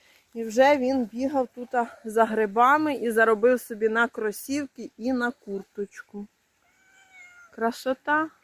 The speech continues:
Я сюди, до речі, купатися приходила. Там є уг-, углиблення, я купатися приходила. Всі щасливі,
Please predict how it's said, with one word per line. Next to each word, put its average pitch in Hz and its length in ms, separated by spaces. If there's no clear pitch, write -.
Я 151 100
сюди, 254 280
до 254 140
речі, 254 280
купатися 214 680
приходила. 196 760
Там 220 240
є 220 160
уг-, 214 400
углиблення, 240 840
я 220 200
купатися 202 680
приходила. 202 560
Всі - 260
щасливі, 311 800